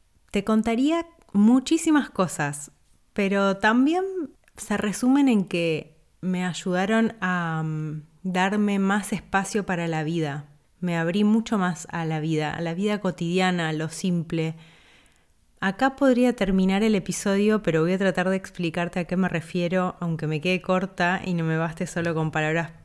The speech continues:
para explicártelo, pero vamos a hacer el intento. Y podría empezar con la pregunta de si me cambió la vida en este sitio. Y un poco la respuesta ya la sabes porque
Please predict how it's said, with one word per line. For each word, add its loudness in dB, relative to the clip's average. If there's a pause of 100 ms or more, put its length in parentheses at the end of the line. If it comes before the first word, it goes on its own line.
(140)
para -2
explicártelo, -4
pero -2
vamos -2
a -6
hacer -6
el -4
intento. -6 (960)
Y -4
podría 0
empezar 2
con 4
la 2
pregunta 2
de 2
si -4
me 0
cambió 2 (120)
la -4
vida 0
en -2
este -6
sitio. -8 (760)
Y 0
un 4
poco 2
la 4
respuesta -4
ya -2
la 0
sabes -2
porque -6